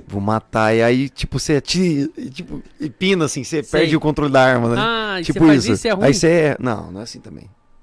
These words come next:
Speaker 2: Não, não você, mas
Speaker 1: Não,
Speaker 2: isso
Speaker 1: sou
Speaker 2: aí
Speaker 1: eu.
Speaker 2: é ser ruim, né? Fazer
Speaker 1: É,
Speaker 2: isso aí.
Speaker 1: isso aí é pinar. Mas todo mundo pina, porque você tem que, é o recall da arma, né? O, o
Speaker 2: Mano,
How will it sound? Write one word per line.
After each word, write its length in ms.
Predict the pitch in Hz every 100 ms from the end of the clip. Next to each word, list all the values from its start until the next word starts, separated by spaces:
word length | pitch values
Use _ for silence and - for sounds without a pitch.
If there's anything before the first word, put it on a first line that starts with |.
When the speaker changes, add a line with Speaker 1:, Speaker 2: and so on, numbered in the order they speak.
| -
Speaker 2:
Não, 260 | 202 185
não 160 | 175 220
você, 260 | 208 - 147
mas 100 | 139
Speaker 1:
Não, 40 |
Speaker 2:
isso 80 | 156
Speaker 1:
sou 60 | -
Speaker 2:
aí 60 | 175
Speaker 1:
eu. 60 |
Speaker 2:
é 20 |
ser 120 | - 220
ruim, 200 | 233 233
né? 140 | 156
Fazer 220 | - 131
Speaker 1:
É, 80 | 127
Speaker 2:
isso 80 | 95
aí. 40 |
Speaker 1:
isso 100 | 120 101
aí 140 | 98
é 40 |
pinar. 400 | 104 107 98 98 -
Mas 140 | 175
todo 140 | 196 220
mundo 120 | 214
pina, 260 | 170 180 147
porque 280 | - 143 127 _ _
você 100 | -
tem 120 | 147
que, 80 | 123 -
é 80 |
o 60 | 131
recall 340 | 135 - 143
da 140 | 131 120
arma, 240 | 104 95
né? 140 | 104 101
O, 140 | 95 -
o 60 | 151
Speaker 2:
Mano, 280 | 151 123